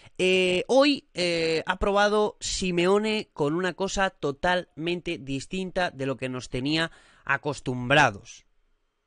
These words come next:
Aparte de eso, ¿vale? Aparte de ver lo que va, lo que ha probado Simeone, que se me ha olvidado, tienes que dejarle un like y comentar lo que quieras, que se me ha olvidado, si no el spam no estaría completo. Bien, sí señor, Doncerillas, ha probado con un cuatro tres tres.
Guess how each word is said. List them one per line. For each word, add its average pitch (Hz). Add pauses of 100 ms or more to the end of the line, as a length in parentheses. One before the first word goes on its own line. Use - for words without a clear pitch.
(100)
Aparte 160 (500)
de 143
eso, 320 (1160)
¿vale? 175
Aparte 147
de 120
ver 151
lo 160
que 139
va, 135
lo 135
que 131
ha 135
probado 127
Simeone, 131
que -
se 113
me 127
ha 131
olvidado, 135
tienes 135
que 131
dejarle 151
un 131
like 180
y 139
comentar 123
lo 127
que 110
quieras, 101
que 110
se 104
me 110
ha -
olvidado, 110
si -
no 117
el 120
spam 143
no 123
estaría 110
completo. - (360)
Bien, 202 (880)
sí 240
señor, 277
Doncerillas, 202
ha 214
probado 254
con 233
un 262
cuatro 254
tres 233
tres. 226